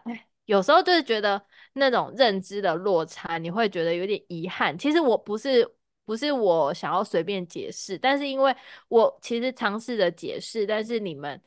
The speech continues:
其实，因为我很认真的看待这场比赛，我很想要介绍给大家，但是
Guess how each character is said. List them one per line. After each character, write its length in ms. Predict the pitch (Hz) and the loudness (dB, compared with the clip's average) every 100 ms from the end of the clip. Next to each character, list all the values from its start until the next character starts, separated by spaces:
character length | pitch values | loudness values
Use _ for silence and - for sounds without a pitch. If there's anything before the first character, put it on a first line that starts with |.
| _ _ _ - | _ _ _ -6
其 160 | 240 | -4
实， 340 | 233 254 254 - _ _ _ _ _ _ - | 2 2 2 -2 _ _ _ _ _ _ 4
因 140 | 359 | 8
为 40 | |
我 120 | 359 277 | 10 10
很 240 | 277 190 | 6 2
认 180 | 233 247 | 4 2
真 240 | 220 233 240 | 4 2 4
的 120 | 180 | -2
看 220 | - 240 | 0 -2
待 140 | 233 208 | 0 2
这 120 | 226 | 0
场 240 | 220 185 180 | -2 -6 -4
比 180 | 175 | -8
赛， 180 | - 208 | 0 2
我 140 | 175 190 | 4 4
很 200 | 185 208 | 0 0
想 160 | 196 | 0
要 80 | 175 | -2
介 240 | 196 233 196 | 0 -2 0
绍 120 | 196 | 0
给 140 | 175 | -2
大 220 | - 202 | 0 0
家， 120 | 190 208 - - | 0 -4 -8 0
但 160 | 381 | 4
是 40 | 392 | 6